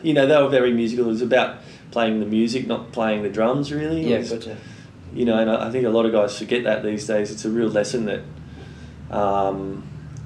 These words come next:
Speaker 1: kids, <sighs> just some people miss out on, you know. They, they, they can do all the s-, all the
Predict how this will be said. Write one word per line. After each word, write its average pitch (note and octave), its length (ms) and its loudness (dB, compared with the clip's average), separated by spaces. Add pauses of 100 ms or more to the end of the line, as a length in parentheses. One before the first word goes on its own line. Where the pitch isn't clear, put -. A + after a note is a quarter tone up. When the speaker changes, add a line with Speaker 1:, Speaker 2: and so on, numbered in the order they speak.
(160)
Speaker 1:
kids, - 680 -6 (440)
<sighs> - 380 -10
just E3 200 -6
some D3 200 0
people C#3 220 -2
miss B2 280 0
out A#2 220 0
on, G#2 260 -2
you G#2 60 -6
know. A#2 180 -4
They, A#2 200 -2 (600)
they, A#2 120 0
they A#2 260 -2
can A#2+ 140 0
do D3 120 0
all C#3+ 120 4
the A#2 80 0
s-, - 180 -10 (180)
all B2 160 -6
the B2 160 -6